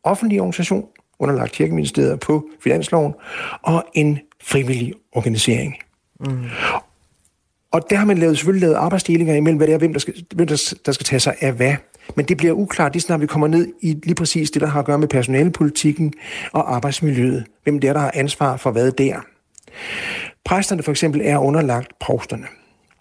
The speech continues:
Speaker 1: Men de skal arbejde meget, meget tæt sammen med menighedsrådene og sidder også med som fyldte medlemmer der. I øvrigt er indtil flere menighedsråd på en gang. Det skaber problemer i sig selv. Men det er menighedsrådene, selvom de ikke har hals- og håndsret over, over, over præsten, det er jo provst-, provsten, der har det,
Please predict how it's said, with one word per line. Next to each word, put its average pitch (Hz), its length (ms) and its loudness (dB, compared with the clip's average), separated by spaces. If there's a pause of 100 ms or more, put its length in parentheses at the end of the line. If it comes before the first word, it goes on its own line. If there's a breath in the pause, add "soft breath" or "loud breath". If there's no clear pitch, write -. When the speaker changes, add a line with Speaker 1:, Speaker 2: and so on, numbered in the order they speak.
(440 loud breath)
Speaker 1:
Men 151 200 4
de 165 120 2
skal - 140 0
arbejde 147 280 0
meget, 151 300 2
meget 139 200 0
tæt 147 220 -2
sammen 156 360 -2
med 117 100 -2
menighedsrådene 123 640 0
og 123 60 -2
sidder 120 180 4
også 135 240 0
med 135 100 4
som 123 160 -2
fyldte 135 260 0
medlemmer 127 440 2
der. 117 220 0 (500)
I 135 40 4
øvrigt 143 200 4
er 113 80 0
indtil 120 260 -2
flere 139 220 2
menighedsråd 131 460 0
på 120 120 -4
en 127 140 0
gang. 120 260 -2
Det 120 80 -2
skaber - 320 -2
problemer - 340 -2
i - 60 -8
sig - 180 -6
selv. - 260 0 (1000 loud breath)
Men 151 140 2
det 156 80 4
er 147 40 4
menighedsrådene, 151 640 4
selvom 151 140 2
de 143 80 2
ikke 165 120 2
har 143 60 0
hals- 156 240 -2
og 135 60 -4
håndsret 151 320 -2
over, 131 340 -2
over, 135 180 0
over 135 260 0
præsten, 131 420 -4
det 131 40 -2
er 131 40 2
jo - 40 0
provst-, 127 440 -4
provsten, - 320 -6
der 127 60 -4
har 117 160 -2
det, 131 180 -4